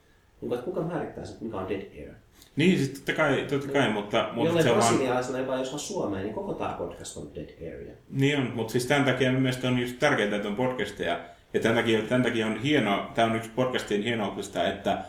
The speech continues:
Speaker 2: voidaan puhua mistä vaan ja me ei tarvii huolehtia siitä, että onks niinku, että tuleeko joka, joka sekunnille jotain sisältöä. Koska
Speaker 1: Mm.
Speaker 2: se on niinku mielestäni tyhmä, tyhmä tapa ajatella niinku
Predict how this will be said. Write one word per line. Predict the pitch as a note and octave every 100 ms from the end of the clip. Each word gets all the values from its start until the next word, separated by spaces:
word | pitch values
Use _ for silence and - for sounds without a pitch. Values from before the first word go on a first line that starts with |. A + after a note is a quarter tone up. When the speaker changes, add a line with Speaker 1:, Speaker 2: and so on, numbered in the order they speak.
| - -
Speaker 2:
voidaan | C3+ C3+ A#2 F#2
puhua | G2 F#2+ F#2
mistä | F#2 F#2+ G#2
vaan | A2+ G#2+
ja | G2+ F#2+
me | G2 F#2+
ei | F#2
tarvii | F#2 F#2+
huolehtia | F#2+ G2+ - - E2
siitä, | - E2+
että | D#2+ E2+
onks | F2 F#2+
niinku, | E2+ - - - - -
että | F2+
tuleeko | G2+ F#2 F2 - -
joka, | G#2+ G2+ F#2+ F2 -
joka | G2+ F2+ F2+
sekunnille | F2+ F2+ E2+ D#2+ D#2
jotain | E2 D2+ -
sisältöä. | G2 D2+ C2+ C2 - -
Koska | G2 G#2+ G2
Speaker 1:
Mm. | - - - _ -
Speaker 2:
se | -
on | A2+
niinku | A2+ A2
mielestäni | A2+ A2 C3
tyhmä, | A#2 G#2 G2+ G2 -
tyhmä | - A#2+ G#2+ F2+ -
tapa | G#2 G2
ajatella | F#2+ F#2+ F2 E2+ E2 - -
niinku | F2 - - -